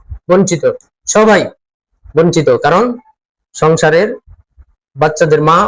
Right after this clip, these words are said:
অসুস্থ। আর স্ত্রী যদি দুইজন থাকতো, একজন অসুস্থ, আরেকজন রান্না বান্না করতো বা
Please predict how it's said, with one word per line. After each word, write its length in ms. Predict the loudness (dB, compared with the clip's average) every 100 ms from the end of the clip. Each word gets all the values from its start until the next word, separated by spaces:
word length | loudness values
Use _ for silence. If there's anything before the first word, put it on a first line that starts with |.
| -2
অসুস্থ। 360 | -2 -2 -6 -16 -20 _ _ _ _ _ _ _ _ _ _ _ _ _ _ _
আর 100 | 0 0
স্ত্রী 240 | 0 0
যদি 220 | 2 2 2
দুইজন 260 | 2 2 0
থাকতো, 260 | -2 0 -2 -2
একজন 320 | -2 -2 0 0
অসুস্থ, 340 | 0 -2 0 -2 -2 -6
আরেকজন 420 | -2 -2 0 0 0 -6 _
রান্না 260 | -2 0 0
বান্না 220 | 0 0
করতো 300 | 0 -4 -10 -12 _
বা 140 | -2